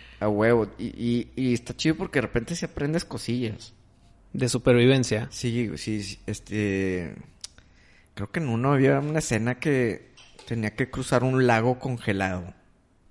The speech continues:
Speaker 1: Y depende de las acciones, pues,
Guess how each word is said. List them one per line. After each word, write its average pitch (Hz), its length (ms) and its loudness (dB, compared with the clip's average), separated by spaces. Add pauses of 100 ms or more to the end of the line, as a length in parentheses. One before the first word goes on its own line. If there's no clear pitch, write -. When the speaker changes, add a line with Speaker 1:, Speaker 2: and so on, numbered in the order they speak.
(340)
Speaker 1:
Y 113 140 0
depende 107 440 0
de 127 80 4
las 120 180 2
acciones, 110 640 -4
pues, - 560 -12